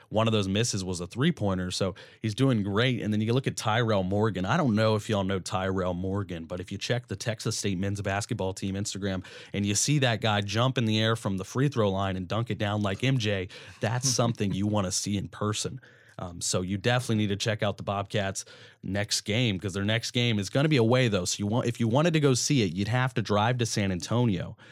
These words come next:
Speaker 1: and that's against the U T S A Red Runners, as I mentioned, at seven P M. And I did forget to announce the, the next game for the women's team. I cannot forget my women's basketball team here, guys.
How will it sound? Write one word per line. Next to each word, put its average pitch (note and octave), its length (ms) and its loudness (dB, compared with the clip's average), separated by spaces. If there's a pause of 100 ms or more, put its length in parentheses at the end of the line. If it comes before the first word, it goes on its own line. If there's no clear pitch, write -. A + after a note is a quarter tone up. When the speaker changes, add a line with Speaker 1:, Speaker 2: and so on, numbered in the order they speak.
(180)
Speaker 1:
and F#2 120 0
that's A2 220 0
against G#2+ 280 0
the G2+ 80 -2
U G2+ 80 4
T G2+ 160 0
S F#2 80 -2
A F#2+ 100 2
Red G2 180 2
Runners, F#2 300 0
as G#2+ 220 2
I F#2 80 0
mentioned, F2+ 380 -2
at E2+ 60 -10
seven F#2+ 380 0
P F2+ 180 -6
M. F#2+ 300 0 (280)
And G#2+ 120 2
I G2 80 0
did C3+ 300 0
forget A#2+ 320 0
to A2 140 2
announce A2 520 0
the, F#2+ 300 -2
the G2 140 -4
next A2+ 300 -2
game G#2 240 0
for - 140 -14
the - 80 -10
women's C#3+ 420 4
team. - 400 -8
I - 60 -8
cannot D#3+ 420 2
forget A#2 320 0
my G#2 140 2
women's G#2 320 0
basketball G2+ 520 -2
team F2 220 -6
here, F2+ 120 -4
guys. E2 240 -6